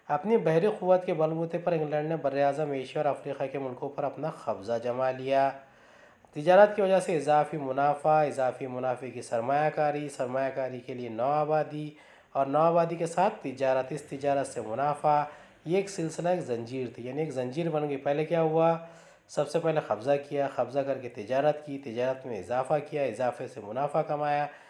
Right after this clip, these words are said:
मुनाफे से फिर वो उसको सरमायाकारी की, यानी सरमाया लगाया, सरमायाकारी करके फिर नौआबादियात क़ायम कर दी, नौआबादियात क़ायम करके फिर, फिर से तिजारत की, तिजारत से फिर से मुनाफा कमाया।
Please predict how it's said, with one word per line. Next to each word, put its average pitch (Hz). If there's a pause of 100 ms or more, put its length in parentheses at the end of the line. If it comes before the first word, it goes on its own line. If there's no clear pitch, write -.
(280)
मुनाफे 156
से 156
फिर 165
वो 208
उसको 196
सरमायाकारी 170
की, 160 (400)
यानी 135
सरमाया 170
लगाया, 165
सरमायाकारी 165
करके 156
फिर 151
नौआबादियात 156
क़ायम 170
कर 165
दी, 165 (720)
नौआबादियात 185
क़ायम 180
करके 180
फिर, 175
फिर 165
से 175
तिजारत 185
की, 175
तिजारत 160
से 165
फिर 180
से 196
मुनाफा 202
कमाया। 180